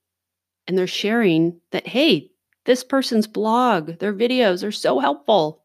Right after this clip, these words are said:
Go check it out." And that's really cool. All right. So let's move on. You've got the point. You've got the consistency. I'm excited for you. You're giving value, and I love it.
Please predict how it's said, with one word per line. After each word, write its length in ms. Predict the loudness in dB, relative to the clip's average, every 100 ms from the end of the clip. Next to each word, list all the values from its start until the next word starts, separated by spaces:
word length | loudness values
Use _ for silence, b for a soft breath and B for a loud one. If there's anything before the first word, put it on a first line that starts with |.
| _
Go 120 | -6 -4
check 240 | -4 -4
it 60 | -2
out." 360 | 0 -2 -6 _ _ _ -8
And 80 | -6
that's 220 | -6 -8
really 220 | -8 -8
cool. 380 | -8 -10 -10 -14 _ _ _ B B
All 120 | 0 0
right. 280 | 0 -4 -14 _ B B B B B B
So 540 | -8 0 0 0 -6 _ _ _ _ _
let's 220 | -4 -2 0
move 180 | 0
on. 380 | 0 -4 -8 -14 _ -10
You've 200 | -10 -2
got 240 | 0 0
the 60 | -4
point. 680 | -6 4 6 6 2 -10 -18 _ _ _ -8
You've 180 | -6
got 200 | -2 -2
the 80 | -2
consistency. 680 | -2 -2 -2 -2 -2 0 -2
I'm 140 | -2
excited 520 | -4 -6 -2 0 0 -2
for 120 | -2
you. 440 | 0 2 0 -4 _ _ _ _ _
You're 120 | -12 -6
giving 380 | -4 4 4
value, 520 | 4 0 -2 -4 -8 -10 -8
and 120 | -6
I 60 |
love 260 | -6 -8 -10
it. 300 | -12 -14 -20